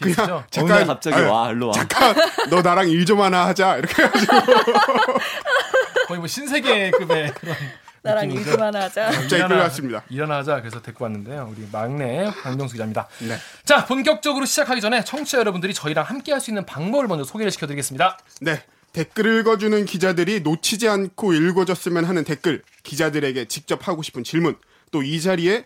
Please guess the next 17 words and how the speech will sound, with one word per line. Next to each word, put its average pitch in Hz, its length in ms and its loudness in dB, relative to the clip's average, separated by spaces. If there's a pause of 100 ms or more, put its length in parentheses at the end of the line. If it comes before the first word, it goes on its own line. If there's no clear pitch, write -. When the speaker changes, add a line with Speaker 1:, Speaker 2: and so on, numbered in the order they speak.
(120)
Speaker 2:
소환하고 233 580 0
싶은 - 260 -6
기자가 127 320 -4
있다면 131 400 0 (360)
Speaker 3:
이메일 156 600 0
reply, 170 720 -2 (160)
R 123 320 0
E 139 240 0
P - 260 -6
L 127 180 -2
Y 117 440 -2
K 185 240 -2
B 151 160 -4
S 170 400 -4
골뱅이 120 540 -4
지메일 143 340 -4
닷컴이나 104 640 -4